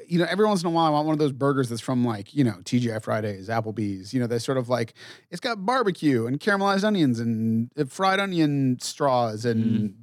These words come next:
Speaker 1: bacon and all that, and cheddar, like, two kinds of cheese. I really, um, I really enjoy those kinds of burgers. Um, I was also, I, I was wondering, when was the last time you had a hamburger, not a cheeseburger? 'Cause I feel like it's been years since I've intentionally eaten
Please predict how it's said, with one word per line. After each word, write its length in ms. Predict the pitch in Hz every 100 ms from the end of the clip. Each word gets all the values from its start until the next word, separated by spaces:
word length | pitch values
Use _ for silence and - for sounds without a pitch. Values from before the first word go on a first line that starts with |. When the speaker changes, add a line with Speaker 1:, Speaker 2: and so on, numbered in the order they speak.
| 131 -
Speaker 1:
bacon 480 | 185 160 143 120
and 260 | 110 104 104
all 180 | 117 147
that, 220 | 147 143
and 100 | 131
cheddar, 420 | 127 - 196 156 139
like, 160 | 143 -
two 100 | 214
kinds 240 | 202 185
of 60 | 165
cheese. 480 | - 196 143 113 - - - _ -
I 40 |
really, 300 | 185 247 240
um, 380 | 208 180 175 143 _ _ _ _ _ _ _ -
I 60 |
really 260 | 156 190 196
enjoy 200 | 180 170
those 200 | 175 160
kinds 200 | 160 151
of 80 | 120
burgers. 520 | 151 165 117 107 - -
Um, 260 | 120 120 120
I 60 | 156
was 140 | 170
also, 720 | 170 185 226 220 185 175 160 _ _ _ _ _ _ -
I, 100 | 151 -
I 80 | 165
was 160 | 165
wondering, 260 | 185 220 196
when 120 | 185
was 100 | 226
the 40 | 233
last 120 | 233
time 80 | 214
you 80 |
had 80 | 190
a 80 | 135
hamburger, 680 | - 185 180 131 113 95 107 _ -
not 140 | 139
a 40 | 131
cheeseburger? 640 | - 123 104 82 - - _
'Cause 80 | -
I 140 | 170 202
feel 200 | 240 226
like 140 | 196
it's 140 | 185
been 200 | - 160
years 360 | 135 143 151 131
since 160 | 123 120
I've 240 | 117 117
intentionally 680 | - 131 - 160 165 147 131
eaten 480 | - 147 147 131 120